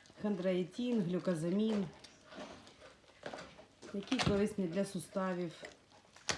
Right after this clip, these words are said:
для хрящі-, хрящів. Гляньте, як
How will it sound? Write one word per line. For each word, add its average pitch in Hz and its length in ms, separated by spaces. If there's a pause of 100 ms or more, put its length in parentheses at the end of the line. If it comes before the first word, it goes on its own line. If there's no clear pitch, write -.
(420)
для 202 200
хрящі-, 202 460
хрящів. 202 640 (2250)
Гляньте, 180 360
як 175 200